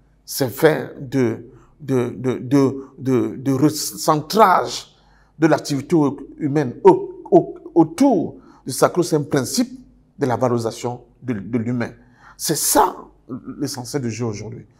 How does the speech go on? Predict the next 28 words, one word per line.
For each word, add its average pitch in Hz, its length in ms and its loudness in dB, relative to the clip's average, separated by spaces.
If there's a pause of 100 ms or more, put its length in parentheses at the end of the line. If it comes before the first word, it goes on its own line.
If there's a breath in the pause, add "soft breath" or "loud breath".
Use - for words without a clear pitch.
(140)
Donc 139 200 4
moi, 135 100 2
je 120 120 -4
le 120 100 2
comprends 120 340 -6
parfaitement. 135 640 -4 (320 loud breath)
Euh, 123 440 -4
vous 123 80 -10
vous 117 120 -10
souvenez, 135 540 0 (240)
prenons 131 180 0
le 120 120 0
cas 127 240 -2 (280 loud breath)
de 127 80 0
monsieur 117 260 -2
Ouattara 127 680 -2
qui 131 80 -6
reçoit 113 260 -2
madame 113 280 0
Colonna 117 480 -2 (260 loud breath)
dans 117 120 -6
son 107 160 -4
pays. 123 380 -6
Vous 120 440 -6
avez 170 140 6
vu, 381 340 2 (380 loud breath)
quand, 160 420 2 (300 soft breath)
euh, 92 200 -4